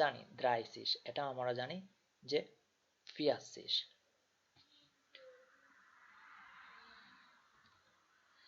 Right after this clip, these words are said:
আমরা যদি এখানে আসি যেমন fünfzig, আমরা কিন্তু fünfzig শিখেছি, যেটা fünfzig।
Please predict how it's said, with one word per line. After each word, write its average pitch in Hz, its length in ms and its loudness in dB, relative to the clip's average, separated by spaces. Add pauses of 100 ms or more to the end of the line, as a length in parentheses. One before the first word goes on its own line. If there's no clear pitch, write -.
(300)
আমরা 156 200 4
যদি 165 140 0
এখানে 160 180 0 (180)
আসি 151 220 0
যেমন 156 160 -4 (360)
fünfzig, 175 460 -2 (140)
আমরা 127 180 0
কিন্তু 143 160 -6 (100)
fünfzig 165 420 -6 (680)
শিখেছি, 123 420 2
যেটা 120 180 4 (100)
fünfzig। 120 340 0